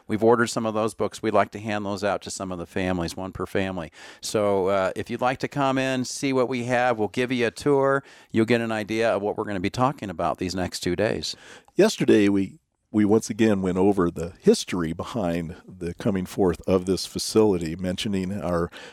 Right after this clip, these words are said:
Speaker 2: many years of volunteering at the Utah Lighthouse Bookstore and talking about Sandra Tanner's eventual retirement in February of twenty twenty-three. And of course, the bookstore that she and her husband Gerald ran for many, many years,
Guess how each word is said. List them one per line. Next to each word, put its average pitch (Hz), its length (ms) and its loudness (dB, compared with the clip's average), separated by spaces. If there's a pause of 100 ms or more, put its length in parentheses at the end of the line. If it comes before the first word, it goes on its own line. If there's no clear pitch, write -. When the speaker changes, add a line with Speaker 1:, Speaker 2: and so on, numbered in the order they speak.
(120)
Speaker 2:
many 101 200 4
years 98 580 2
of 85 120 -2
volunteering 95 760 0
at 82 100 -6
the 82 80 -6
Utah 90 400 -4
Lighthouse 87 560 -2
Bookstore 104 720 2
and 85 180 -4 (300)
talking 98 300 -2
about 87 260 0
Sandra 98 420 0
Tanner's 95 560 -2
eventual 92 540 -4
retirement 98 880 0 (340)
in 92 140 -6
February 98 600 4
of 87 100 -4
twenty 95 340 -4
twenty-three. 95 760 0
And 82 100 -2
of 85 120 -6
course, 92 240 4
the 95 120 -4
bookstore 95 680 2
that 85 260 -4
she 104 300 0
and 87 100 0
her 85 120 -4
husband 92 380 -2
Gerald 92 400 2
ran 90 300 -4
for 82 240 -6
many, 95 440 -2
many 85 240 -6
years, 90 420 0